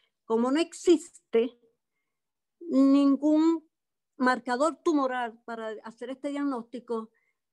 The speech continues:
se debe realizar ecosonogramas y tomografías, eh, periódicamente. Este, cualquier pregunta, estoy a la disponi-, a la disposición, no sé. ¿Aló?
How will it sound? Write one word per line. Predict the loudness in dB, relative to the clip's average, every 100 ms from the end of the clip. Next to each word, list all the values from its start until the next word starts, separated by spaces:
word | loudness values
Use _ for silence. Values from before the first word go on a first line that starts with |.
| _
se | -10 -6
debe | -2 -2
realizar | -2 -4 -6 -6 -4 -4 -4 -12 _ _ _
ecosonogramas | -8 -8 -6 -4 -2 0 -2 0 -2
y | -2
tomografías, | -2 -2 -4 -6 -8 -4 -2 -4 -10 -16 -6
eh, | -4 -4 -4
periódicamente. | -4 0 0 0 -2 -6 -14 -20 _ _ _ _ _ _ _ _ _ _ _ _ _ _ _ _ _ _ _ 4
Este, | 4 4 _ 4 6 6 4 0 -2 -2 0
cualquier | 0 2 0
pregunta, | 2 4 4 2 0
estoy | 0 0
a | 2
la | 2
disponi-, | 2 0 0 -2 -4
a | -2
la | -2
disposición, | -2 -4 -8 -8 0 2 2
no | 0
sé. | -2 -2 -2 -6 _ _ _ _ _ _ _ _ _ _ _ _ _ _ _ -14 -14 _ -16 -18 _ _ _ _ _ _ _ 0
¿Aló? | 2 2